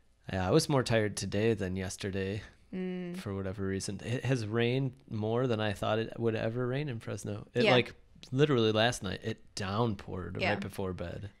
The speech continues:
Speaker 2: Well, I
Speaker 1: To the point where, like, you could hear it on the walls.
Speaker 2: I was gonna move the, the little watering can to try to collect some water, but I for-,
Speaker 1: <laughs>
Speaker 2: I forgot. So
Speaker 1: Well,
Speaker 2: I
Speaker 1: we can
Speaker 2: moved
Speaker 1: tell
Speaker 2: it
Speaker 1: how much it
Speaker 2: earlier.
Speaker 1: was 'cause, yeah,
Speaker 2: Yeah.
Speaker 1: it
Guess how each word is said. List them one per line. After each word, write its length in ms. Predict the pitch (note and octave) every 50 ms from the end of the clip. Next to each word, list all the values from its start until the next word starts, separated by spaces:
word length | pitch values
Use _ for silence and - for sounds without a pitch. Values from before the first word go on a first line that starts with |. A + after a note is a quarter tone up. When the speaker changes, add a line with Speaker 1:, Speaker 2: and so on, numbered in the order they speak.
| _ _ _ -
Speaker 2:
Well, 160 | G#3 G3 G3+
I 260 | G3 E3+ E3 F#3+ G3
Speaker 1:
To 100 | F3+ C3+ A#2
the 80 | A2
point 260 | G2 - A#2+ A2+ G#2+
where, 100 | G#2 G#2
like, 220 | G#2 G2 F#2 - -
you 80 | A2
could 120 | - G2+ F#2+
hear 160 | G2+ G#2+ A2
it 60 | G#2
on 60 | G2
the 100 | F#2 F2
walls. 100 | F2 F2+
Speaker 2:
I 60 | - G#3
was 160 | A3 A3 G3
gonna 220 | A3 A3 G#3+ G#3+
move 420 | G#3 G#3+ G#3+ A3 A3 A3 G#3 G3+ G3+
the, 480 | G3+ G3+ G3 F#3 F#3 F#3+ F#3 F3 - -
the 100 | - F#3+
little 260 | F#3+ G3+ G3 G3+ G3
watering 400 | F#3+ G3 G3+ G3+ F#3+ F#3+ F#3 F#3
can 260 | F#3+ G3 F#3 F#3 F3+ F3
to 60 | F3
try 220 | F3 - G3+ F#3
to 80 | F3+ F3
collect 320 | - - F#3+ F3+ F3+ -
some 140 | - - F#3+
water, 180 | F3+ F3+ C3+ B2+ -
but 20 |
I 140 | D#3+ D3 C3+
for-, 60 | D3+
Speaker 1:
<laughs> 400 | D3+ D3 C3+ B2 C3+ - A2 A2+
Speaker 2:
I 20 | C3
forgot. 380 | - G#3 F#3 F3 E3 D#3 -
So 60 | - B2
Speaker 1:
Well, 80 | B2 A#2+
Speaker 2:
I 40 |
Speaker 1:
we 80 | C#3+ C3
can 100 | A#2+ B2+
Speaker 2:
moved 120 | C3+ C3+
Speaker 1:
tell 120 | E3 - C#3+
Speaker 2:
it 140 | B2 A#2 A2
Speaker 1:
how 60 | -
much 160 | A#2+ A#2+ -
it 40 | A#2+
Speaker 2:
earlier. 100 | A#2 A#2+
Speaker 1:
was 200 | C#3+ C3+ A#2 A2+
'cause, 240 | - A#2 A2 - -
yeah, 120 | - A2 G#2+
Speaker 2:
Yeah. 140 | - - -
Speaker 1:
it 60 | -